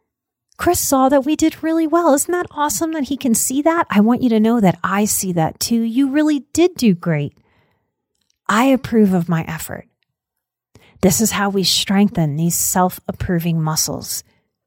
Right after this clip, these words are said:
This is how I can say with great confidence that I no longer chase down the approval or the desire to be seen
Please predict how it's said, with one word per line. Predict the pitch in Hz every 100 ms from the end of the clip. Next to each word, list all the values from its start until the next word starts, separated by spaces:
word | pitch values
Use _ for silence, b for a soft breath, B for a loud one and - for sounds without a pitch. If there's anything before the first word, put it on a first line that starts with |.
| _ _ _ _ _ _ _
This | 208 202 226
is | 185
how | 208
I | 196 190
can | 190
say | - 196
with | 185 -
great | 185 180
confidence | - 214 220 226 185 170 - B B
that | 233
I | 208
no | 196 202 220
longer | 214 208 196
chase | 180 - 196 220 214 -
down | - 196 208 208
the | 190 185
approval | 175 - 240 247 254 185 147 - _ _ _ _ _ _ _ _ _ _ _
or | - 170
the | 214
desire | 202 196 214 254 214
to | 214
be | 190 208
seen | 185 - 254 262 233 185 170